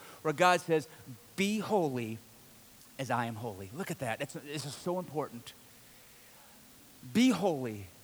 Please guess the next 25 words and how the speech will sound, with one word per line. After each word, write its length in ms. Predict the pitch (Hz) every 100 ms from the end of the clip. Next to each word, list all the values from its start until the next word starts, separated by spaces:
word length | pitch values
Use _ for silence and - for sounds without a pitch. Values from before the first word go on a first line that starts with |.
| - - -
for 120 | - -
I, 260 | 165 180 190
the 140 | 170
Lord 240 | 143 165 160
your 80 |
God, 240 | 143 147 151
am 120 | 139
holy." 340 | 135 123 113 - -
If 220 | 143 -
you 160 | 143 220
have 240 | 190 220
that 100 | 214
scripture 420 | 208 - 202 - 165
out, 200 | 151 - -
I 100 | 160
need 180 | 185 151
you 60 |
to 140 | 151 170
underline 600 | 180 180 180 180 185 180 -
that, 180 | 156 147 147 135 147
that 220 | 147 -
two-letter 540 | - 220 202 185 190
word, 340 | 147 127 113 107 - -
B 340 | 156 151 151 - -
E. 280 | 123 92